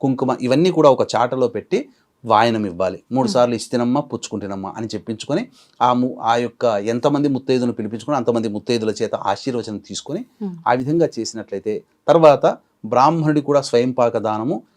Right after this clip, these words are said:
Speaker 1: మరియు వస్త్రదానం గనక చేసుకున్నట్లయితే,
Speaker 2: Hmm.
Speaker 1: ఆ మహిళకి చిరకాలము సౌమంగళ్యతా సిద్ధి మరియు దాంపత్యము ఆనందంగా ఉంటుంది.
Speaker 2: Hmm.
Speaker 1: ఇంకొక విశేషం ఏంటంటే, కోల్పోయిన సంపద కానీ, ఇవన్నీ ఉంటాయి కదా, అవన్నీ తిరిగి వస్తాయి.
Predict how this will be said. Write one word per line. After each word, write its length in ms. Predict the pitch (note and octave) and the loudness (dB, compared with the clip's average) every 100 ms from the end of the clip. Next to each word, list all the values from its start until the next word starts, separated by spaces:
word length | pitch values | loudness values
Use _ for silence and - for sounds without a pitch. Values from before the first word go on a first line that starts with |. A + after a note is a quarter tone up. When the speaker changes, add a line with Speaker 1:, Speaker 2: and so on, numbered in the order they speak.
| _ - | _ 4
Speaker 1:
మరియు 400 | D#3 F#3+ C#3 A2 | 4 6 4 4
వస్త్రదానం 580 | A2 G#2+ D3 C3 B2+ A#2 | -2 0 0 2 0 0
గనక 320 | A2 G2+ - | -4 -6 -6
చేసుకున్నట్లయితే, 720 | G#2 - G#2 F#2 F#2+ G2 G2 - _ | -4 -4 -6 -8 -8 -4 -6 -8 _
Speaker 2:
Hmm. 120 | G3 C#3+ | -6 0
Speaker 1:
ఆ 200 | A2+ A#2 | 2 2
మహిళకి 720 | A2+ A#2 D#3 D3+ C#3 A#2+ - _ _ _ - D3 | 0 2 4 4 0 -6 -6 _ _ _ 2 6
చిరకాలము 560 | D#3+ E3 D#3+ F3 F3 | 6 6 4 4 2
సౌమంగళ్యతా 840 | - A#2 B2+ C#3 C3+ C3+ B2 B2 A2+ | 0 2 2 0 -2 -4 -2 -2 -4
సిద్ధి 500 | A2+ F#2+ E2 F#3+ B3+ - _ _ - | -6 -8 0 0 -2 -12 _ _ -2
మరియు 640 | A#2+ F#3 A3 D#3+ A#2 D3+ - _ _ _ - | 4 6 6 6 4 -2 -8 _ _ _ 2
దాంపత్యము 800 | A#2 D#3+ E3 D#3 - D#3 G3+ - - | 4 4 0 -2 -2 -2 -2 -8 -4
ఆనందంగా 540 | G2+ B2 B2+ C3 C3+ | 0 2 2 4 4
ఉంటుంది. 460 | C#3+ C#3+ D3+ E3+ A3+ _ G#3+ | 4 2 0 -2 -4 _ -12
Speaker 2:
Hmm. 140 | F#3 E3 C#3 | -12 -4 2
Speaker 1:
ఇంకొక 340 | G3 G#3+ G3 | 4 4 2
విశేషం 420 | E3 E3+ D3+ C#3+ | 0 0 -2 -4
ఏంటంటే, 340 | C3 A#2+ A#2+ - | -6 -6 -6 -8
కోల్పోయిన 580 | - E3+ G3 F3 E3+ | 0 2 2 2 0
సంపద 380 | D3 A#2 B2 C#3 | 0 -4 0 0
కానీ, 280 | C3 B2 B2 | 0 -2 -2
ఇవన్నీ 300 | A#2 A#2+ D3 | -4 -2 0
ఉంటాయి 320 | B2+ A#2 A2+ | 0 0 -2
కదా, 220 | G#2+ A#2+ - _ _ _ | -2 -6 -8 _ _ _
అవన్నీ 340 | G#2+ A#2+ C#3 D3+ | 0 2 2 0
తిరిగి 300 | A2+ A2+ A2+ | -2 -4 -4
వస్తాయి. 420 | G2+ - G#2 | -6 -6 -10